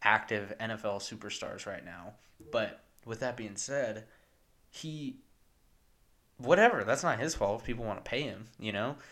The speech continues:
But they had to get rid of Vucevic, who was making twenty-six mil. He's making twenty-eight. And they got rid of Al-Farouq Aminu, who's, to my knowledge, hasn't been having a great season either.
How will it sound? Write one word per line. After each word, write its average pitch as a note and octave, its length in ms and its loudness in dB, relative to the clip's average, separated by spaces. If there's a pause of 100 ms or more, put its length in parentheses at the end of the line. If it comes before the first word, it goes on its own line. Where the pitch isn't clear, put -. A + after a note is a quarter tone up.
(140)
But A2 200 0
they A#2+ 120 -2
had C#3+ 160 0
to C#3+ 60 -4
get C3 180 -2
rid A#2 100 -6
of G#2+ 100 -10
Vucevic, G#2+ 580 -8 (340)
who G#2+ 280 -4 (100)
was G2 160 -12
making G#2+ 240 0
twenty-six G#2+ 440 -4
mil. G2 180 -4
He's G#2+ 160 -6
making A2 240 -4
twenty-eight. G2+ 600 -8 (260)
And G2+ 380 -2
they G2 80 -6
got G#2+ 200 0
rid A#2 100 -4
of A2 80 -8
Al-Farouq G#2 420 -4
Aminu, G2 440 -8
who's, G2+ 320 -8 (260)
to - 100 -14
my G#2 180 4
knowledge, G2 400 0
hasn't G2+ 300 -6
been G2 120 -12
having G2 240 -4
a F#2 40 -12
great G2 340 -10
season F#2 360 -10
either. G2 460 -2